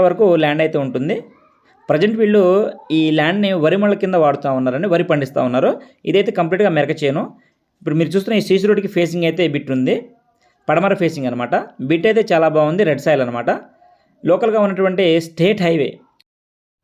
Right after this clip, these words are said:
ఖమ్మం to సత్తుపల్లి వెళ్ళే నేషనల్ హైవే నుంచి భద్రాచలం to విజయవాడ వెళ్ళే నేషనల్ హైవేకి రెండింటికి మధ్యలో ఒక డబుల్ రోడ్ అయితే ఉంటుందండి, స్టేట్ హైవే అనమాట.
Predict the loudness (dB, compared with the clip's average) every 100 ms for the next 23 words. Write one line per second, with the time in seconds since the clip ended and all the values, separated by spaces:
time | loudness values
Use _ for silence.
0 | _ _ _ -20 -20 -8 -2 0 2 2
1 | 2 0 -2 -2 0 2 2 2 0 -2
2 | -2 0 0 0 -2 -4 0 2 0 -2
3 | -8 _ -6 -2 0 2 0 -2 -2 2
4 | 2 4 2 4 4 2 0 0 -2 -2
5 | 0 0 0 -2 0 0 0 0 0 0
6 | 2 2 0 -4 -14 _ -4 -2 -2 2
7 | 2 2 2 2 0 -4 -4 -4 -4 -2
8 | -2 0 0 0 0 -2